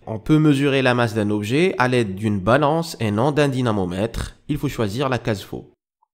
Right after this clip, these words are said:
Quatrième ligne du tableau, le poids d'un objet correspond à une action mécanique. Effectivement, le poids d'un objet traduit l'action qu'exerce un astre sur l'objet.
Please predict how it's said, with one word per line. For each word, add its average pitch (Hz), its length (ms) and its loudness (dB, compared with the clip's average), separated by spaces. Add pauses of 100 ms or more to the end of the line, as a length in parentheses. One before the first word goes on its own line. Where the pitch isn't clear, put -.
(560)
Quatrième 185 360 2
ligne 185 120 4
du 151 140 0
tableau, 131 360 4
le 196 120 6
poids 180 220 6
d'un 147 180 4
objet 131 400 2
correspond 151 460 0
à 143 80 2
une 123 100 0
action 175 320 -2
mécanique. 120 580 -2 (180)
Effectivement, 139 640 -2
le 110 100 2
poids 117 160 2
d'un 104 180 2
objet 123 680 0 (120)
traduit 180 480 2
l'action 151 380 0
qu'exerce 120 480 -2
un 101 160 -2
astre 135 340 -2
sur 170 200 -2
l'objet. 101 440 -2